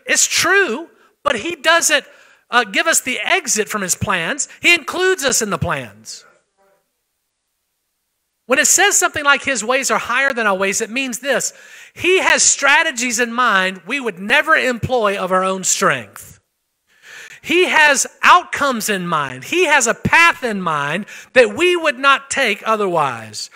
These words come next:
But thank God we had the wisdom and the revelation of Holy Spirit to navigate things that otherwise we would not have a reference point for. Why? Because we have the mind of Christ. We have a sound mind.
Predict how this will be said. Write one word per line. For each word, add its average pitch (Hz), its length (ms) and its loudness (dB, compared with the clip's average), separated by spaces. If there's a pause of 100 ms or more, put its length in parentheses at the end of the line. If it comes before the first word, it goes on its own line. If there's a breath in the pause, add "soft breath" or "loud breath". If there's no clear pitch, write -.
(260 loud breath)
But 226 140 -2
thank 285 320 2
God 262 260 2
we 269 160 -4
had 233 240 -2
the 233 120 -2
wisdom 254 580 -4
and 196 80 -4
the 202 60 0
revelation 277 460 -2
of 220 60 -6
Holy 233 240 -2
Spirit 285 720 0 (360 loud breath)
to 302 120 0
navigate 294 760 0
things 233 440 -6
that 277 160 0
otherwise 269 800 -2
we 233 140 -6
would 202 160 -6
not 214 140 0
have 190 140 -4
a 185 40 -4
reference 156 300 -6
point 127 280 -12
for. 104 380 -20 (560)
Why? 247 420 2 (220 loud breath)
Because 247 320 -4
we 359 200 2
have 262 220 0
the 220 80 -4
mind 190 280 -4
of 165 80 -10
Christ. 294 440 2 (200 loud breath)
We 370 280 6
have 240 240 4
a 196 160 0 (140 loud breath)
sound 247 960 2 (260)
mind. 180 720 -2